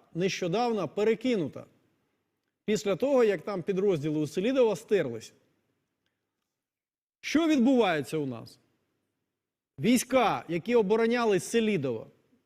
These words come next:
це, в першу чергу, п'ятнадцята бригада Нацгвардії і придані її підрозділи,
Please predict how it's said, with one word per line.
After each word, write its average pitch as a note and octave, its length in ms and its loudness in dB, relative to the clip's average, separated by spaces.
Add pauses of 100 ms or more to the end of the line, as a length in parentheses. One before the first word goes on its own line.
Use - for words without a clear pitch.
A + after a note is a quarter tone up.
(640)
це, F3 380 0 (380)
в B2 240 -12
першу G3 340 -6
чергу, E3+ 300 -2
п'ятнадцята F3+ 580 -6
бригада D3 380 -4
Нацгвардії C3+ 640 -8 (480)
і F#3+ 100 -6
придані F3 420 0
її D#3+ 140 2
підрозділи, A#2+ 640 -6